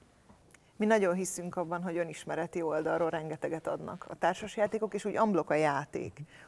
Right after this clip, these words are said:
Tehát megélni, ha csak egy nagyon egyszerű példát veszünk, hogy, hogyha az ember csak egy kicsit monitorozza és figyeli magát játék közben, hogy, ö, hogyan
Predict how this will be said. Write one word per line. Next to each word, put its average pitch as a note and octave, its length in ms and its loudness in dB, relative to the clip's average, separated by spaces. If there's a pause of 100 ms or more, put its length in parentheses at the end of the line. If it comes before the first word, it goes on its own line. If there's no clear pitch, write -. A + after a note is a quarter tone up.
(280)
Tehát F3+ 160 4
megélni, F#3+ 540 4
ha G3 140 0
csak A3 180 -4
egy A3 80 2
nagyon G3 240 4
egyszerű F3 380 -2
példát E3 440 2
veszünk, E3+ 400 -4
hogy, E3 260 0 (360)
hogyha G3 200 0
az A3 120 8
ember D#4 220 8
csak - 160 -4
egy G3+ 60 0
kicsit - 280 -2
monitorozza F3 640 2
és F3 140 2
figyeli E3+ 340 2
magát D#3+ 420 0
játék E3 420 0
közben, D#3 560 -2
hogy, E3+ 420 -2
ö, F3 160 0 (200)
hogyan E3+ 580 2